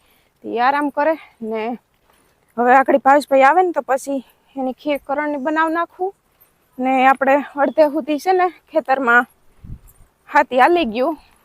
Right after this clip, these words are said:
અ, પપ્પા બપોરે ત્રણ વાગ્યાના આવ્યા તી પાંચેક વાગ્યા સુધી હાંક્યું ટ્રેક્ટર. ને અડધાથી વધારે અટાણે ખેતરમાં હાથી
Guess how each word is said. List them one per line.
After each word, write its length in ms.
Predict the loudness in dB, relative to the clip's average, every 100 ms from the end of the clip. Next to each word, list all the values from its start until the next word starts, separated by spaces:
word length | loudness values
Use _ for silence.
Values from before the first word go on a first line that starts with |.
| _
અ, 420 | -8 -4 -2 -2 -4 _ _ _ -4
પપ્પા 200 | 0 2
બપોરે 420 | 2 2 4 4 0 -4
ત્રણ 220 | -4 0
વાગ્યાના 340 | 0 0 0
આવ્યા 220 | -2 -2
તી 140 | -4 -4
પાંચેક 340 | -4 -4 -2
વાગ્યા 240 | -2 0 -2
સુધી 240 | -2 0
હાંક્યું 420 | 0 0 -4 -6 -6 -14 -8 -6
ટ્રેક્ટર. 380 | -6 -4 -2 -2 -4 _ _ _ _ -18 -18 -8
ને 160 | -4 -2 -2 -2 -6 -2
અડધાથી 500 | 0 2 2 0 0
વધારે 440 | -2 0 0 2 0
અટાણે 380 | 0 -2 -4 -10 _ _ _ -10
ખેતરમાં 440 | -6 -4 -2 -2
હાથી 400 | -2 -2 -4